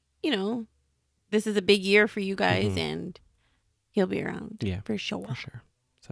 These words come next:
Speaker 2: Anywho, but food, like you said, we wanna talk about food
Speaker 1: <laughs>
Speaker 2: because there's no good transition
Speaker 1: A
Speaker 2: for
Speaker 1: whole
Speaker 2: that.
Speaker 1: half hour of, like,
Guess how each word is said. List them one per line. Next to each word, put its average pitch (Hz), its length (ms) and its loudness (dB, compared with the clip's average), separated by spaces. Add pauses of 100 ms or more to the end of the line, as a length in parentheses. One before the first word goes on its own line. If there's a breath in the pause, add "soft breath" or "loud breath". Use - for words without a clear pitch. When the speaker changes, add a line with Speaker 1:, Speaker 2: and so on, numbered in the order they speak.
(1600 soft breath)
Speaker 2:
Anywho, 110 380 -6 (140)
but 117 260 0 (1200)
food, 117 420 -4
like 113 140 -8
you 113 80 -10
said, 98 320 -8 (140)
we 107 100 -2
wanna 104 200 0
talk 107 220 -2
about 107 220 -6
food - 340 6
Speaker 1:
<laughs> - 20 2
Speaker 2:
because 143 520 8 (360 loud breath)
there's 151 140 10
no 165 120 12
good 135 160 12
transition 110 360 8
Speaker 1:
A 294 40 12
Speaker 2:
for 254 100 8
Speaker 1:
whole 370 180 12
Speaker 2:
that. 370 100 12
Speaker 1:
half 359 140 10
hour 320 360 10
of, 262 200 10
like, 208 360 6